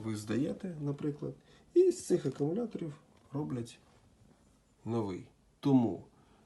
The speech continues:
е, з вторсировини менше циклів заряду розряду. Але якщо правильно використовувати, можна розтягнути задоволення по роботі до п'яти-шести років. Це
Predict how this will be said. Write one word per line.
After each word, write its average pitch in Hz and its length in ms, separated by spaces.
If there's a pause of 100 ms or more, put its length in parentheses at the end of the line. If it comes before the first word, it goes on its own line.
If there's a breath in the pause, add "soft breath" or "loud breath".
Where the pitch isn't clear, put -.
(140)
е, 98 580
з - 80
вторсировини 147 1000 (220)
менше 123 720 (260)
циклів 139 600 (120)
заряду 104 560
розряду. 98 580 (540 loud breath)
Але 123 400
якщо 113 320
правильно 104 460
використовувати, 180 840 (300 loud breath)
можна 123 420
розтягнути 156 680 (360 loud breath)
задоволення 107 680
по 104 200
роботі 135 600
до 104 260
п'яти-шести - 880
років. - 380
Це 98 200